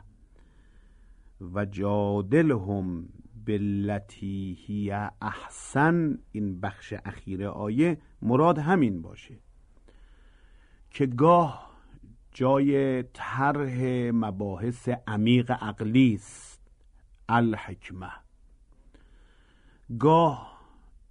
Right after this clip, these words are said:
جای طرح مباحث تأثیرگذار روحی است، والموعظة الحسنه، گاهی زمینه زمینهٔ بحث آزاد هست،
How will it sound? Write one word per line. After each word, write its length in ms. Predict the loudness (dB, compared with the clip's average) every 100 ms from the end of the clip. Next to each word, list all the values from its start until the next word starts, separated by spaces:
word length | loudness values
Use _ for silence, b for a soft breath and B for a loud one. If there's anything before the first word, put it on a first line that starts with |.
| -4
جای 680 | 2 4 4 4 4 2 -2
طرح 800 | -6 -14 -8 -4 -2 -4 -4 -4 -2 -2 -4 -6 -14 -10
مباحث 800 | -8 -6 -8 -8 -4 -6 -4
تأثیرگذار 1500 | -6 -6 -8 -10 -12 -8 -6 -4 -6 -6 -6 -2 2 4 4 2
روحی 500 | 0 -2 2 4 2
است، 340 | -2 -12 -20 -20 -20 _ _ -20 -4
والموعظة 760 | 2 4 2 -2 -4 -6 -6 -8
الحسنه، 600 | -12 -12 -16 -18 -18 -20 -20 -20 _ -20 -20 -20 -20 -20 -20 -20 -20 -20 -20 b b b b b b b b b 0
گاهی 460 | 6 8 8 6 4
زمینه 720 | 2 2 4 6 8 6 6
زمینهٔ 640 | 2 2 4 6 6 4 2
بحث 640 | 2 2 2 0 -4 2
آزاد 720 | 2 4 4 6 8 8 8
هست، 600 | 4 -8 -10 -14 -20 -20